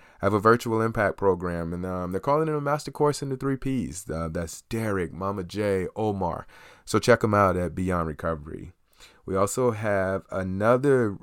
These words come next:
uh, resource and event, Awakening to the Love Within.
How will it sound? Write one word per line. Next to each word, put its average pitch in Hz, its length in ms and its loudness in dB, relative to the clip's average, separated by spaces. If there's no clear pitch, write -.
uh, 92 180 -2
resource 98 440 0
and 90 100 0
event, 87 340 -4
Awakening 123 580 0
to 123 120 -4
the 110 100 -4
Love 101 360 4
Within. 90 500 -4